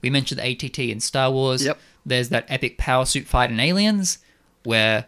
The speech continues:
Speaker 1: it's like a
Speaker 2: Yes.
Speaker 1: power loader.
Speaker 2: Sh-, it's a, a cargo loader.
Speaker 1: Yeah.
Speaker 2: I found out, yeah. So Ripley gets in it like they showed at the start, where you're moving boxes, and at the end she uses it to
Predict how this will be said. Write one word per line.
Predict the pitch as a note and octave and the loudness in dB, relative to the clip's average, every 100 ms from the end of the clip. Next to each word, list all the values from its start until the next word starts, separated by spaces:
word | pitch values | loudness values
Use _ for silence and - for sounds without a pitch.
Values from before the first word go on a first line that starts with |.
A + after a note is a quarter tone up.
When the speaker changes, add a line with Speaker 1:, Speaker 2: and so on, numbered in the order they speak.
| - | -12
Speaker 1:
it's | - | -10
like | G2 - | -8 -6
a | A#2+ | -2
Speaker 2:
Yes. | |
Speaker 1:
power | A#2+ C3+ D3 | 2 4 4
loader. | D#3+ E3 D#3+ D#3 - | 2 2 2 -2 -8
Speaker 2:
Sh-, | - | -6
it's | D3 - | -6 -2
a, | C3 A#2 A2+ - - | 0 0 0 -2 -8
a | A#2+ | -8
cargo | C#3 C#3 C3 A2+ | 0 0 0 -4
loader. | A2 A2 A2+ C3+ | -8 -10 -6 -2
Speaker 1:
Yeah. | B2 A2 | 2 0
Speaker 2:
I | A2+ | -2
found | A#2+ A2 G#2+ | -8 -10 -8
out, | G#2 G2+ | -8 -8
yeah. | A2+ | -8
So | A#2+ G#2+ | -8 -8
Ripley | A#2+ A#2+ A2+ | -10 -8 -6
gets | A#2+ - - - - | -6 -6 -8 -10 -10
in | C3 | -8
it | B2 A2 | -6 -4
like | A2+ A2+ | -4 -4
they | A#2 | -8
showed | A2 C3+ B2 A#2+ | -6 -2 -2 -2
at | - | -6
the | |
start, | - - C3 B2+ B2+ - | -12 -4 -2 0 -2 -6
where | |
you're | G#2 | -12
moving | G#2+ G2+ G2 | -12 -16 -12
boxes, | A#2 A#2+ - B2 A#2 | -10 -8 -6 -6 -6
and | B2 | -8
at | A2+ | -8
the | A2+ A2+ | -10 -10
end | A2+ | -8
she | - | -10
uses | G#2+ G2+ G#2 | -10 -12 -12
it | G#2+ - | -14 -14
to | - G2+ G2 | -16 -16 -18